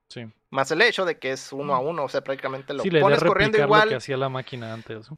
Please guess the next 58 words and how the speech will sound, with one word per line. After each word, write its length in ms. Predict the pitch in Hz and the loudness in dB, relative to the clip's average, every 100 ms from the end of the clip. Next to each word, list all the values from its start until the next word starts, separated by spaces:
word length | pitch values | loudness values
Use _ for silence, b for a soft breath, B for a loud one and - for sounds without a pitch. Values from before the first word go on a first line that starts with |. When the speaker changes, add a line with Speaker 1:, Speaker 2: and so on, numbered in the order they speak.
| - | -2
Speaker 2:
lo 200 | 165 - | -2 2
pones 320 | 196 226 226 | 2 2 0
corriendo 560 | 190 160 170 196 208 185 | 0 2 4 2 2 2
a 60 | |
una 200 | 151 165 | 2 0
máquina 360 | 180 185 190 160 | 0 0 0 0
a 20 | |
un 100 | 165 | 2
lado 360 | 180 196 202 185 | 4 6 4 2
y 160 | 139 | -2
corren 360 | - 143 143 156 | -4 -2 0 0
igual 680 | 139 120 131 160 180 175 147 | -2 2 4 4 2 -8 -12
y 180 | 131 123 | -12 -6
hacen 260 | 123 - 143 | -6 -4 -8
exactamente 580 | 127 131 127 127 123 135 | -6 -8 -6 -6 -6 -8
lo 100 | 117 | -8
mismo, 260 | 113 110 | -8 -12
¿no? 180 | 107 139 _ _ _ _ _ _ _ _ _ | -14 -16 _ _ _ _ _ _ _ _ _
Eso 200 | - 117 | -18 -12
Speaker 1:
Ah, 20 | 113 | -8
Speaker 2:
es, 60 | |
Speaker 1:
ok. 80 | 113 | -8
Speaker 2:
eso 160 | 135 135 | -8 -6
es 80 | |
el, 160 | 147 139 | -4 -2
es 180 | 123 127 | -2 0
lo, 300 | 139 131 104 | 2 0 -2
es 160 | 117 | -6
el 80 | 135 | -6
encanto 360 | 127 123 120 135 | -8 -8 -8 -4
de 40 | |
lo 60 | 131 | -4
Speaker 1:
Sí. 60 | 117 | -4
Speaker 2:
del 60 | |
Mister. 300 | 120 - 127 _ _ _ - | -8 -10 -12 _ _ _ -20
Y, 180 | 143 | -18
pues, 100 | 135 143 | -12 0
está 120 | 170 | 0
muy 120 | 196 | 0
padre 260 | 214 226 254 | 2 4 4
porque, 340 | 220 - 175 135 | 0 -4 -4 -4
eh, 120 | 156 156 | -6 -2
salió 260 | 180 160 | -2 -2
este 140 | 170 214 | -2 -4
de 60 | |
PlayStation, 520 | 214 214 214 226 233 | -2 -4 -2 -4 -4
güey, 240 | 220 185 170 _ | -6 -8 -12 _
y 320 | 147 139 135 | -12 -10 -6
es, 260 | 139 139 - | -6 -8 -14
y 460 | 151 135 127 120 127 | -10 -10 -10 -14 -2
de 140 | 143 | 0
la 120 | 135 | 0
nada, 360 | 127 165 202 196 | 0 0 2 0
o 40 | |
sea, 400 | 180 170 156 131 123 _ _ _ _ _ | -2 0 0 -2 -8 _ _ _ _ _
lo, 280 | 151 151 143 | -6 -2 0
lo, 680 | 139 139 127 123 120 113 95 | 2 0 0 -4 -6 -10 -12
eh, 140 | 123 | -12